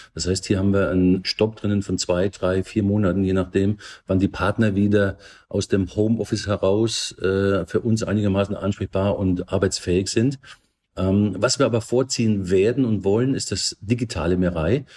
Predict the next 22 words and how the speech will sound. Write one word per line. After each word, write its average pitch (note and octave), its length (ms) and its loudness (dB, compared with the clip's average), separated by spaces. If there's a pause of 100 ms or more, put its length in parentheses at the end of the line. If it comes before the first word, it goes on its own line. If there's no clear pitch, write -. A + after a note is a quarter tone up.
(240)
Ich - 80 -20
hab's, - 420 -2
äh, F#2 260 0
vorhin G2 460 0
schon F#2+ 340 -2
kurz - 260 -6
erläutert, G2 480 0
dass G2 220 -4
wir, F#2 400 -2
äh, F2+ 300 -2
eine F#2 120 0
Beteiligung G2 640 0
in F#2+ 100 -2
einem F2+ 220 0
Startup F#2+ 420 -2
gemacht F#2 360 -2
haben, F#2+ 200 -2
die F#2+ 80 0
in F2+ 80 2
der F2 100 4
Lage F#2+ 300 0
sind, G#2 340 -2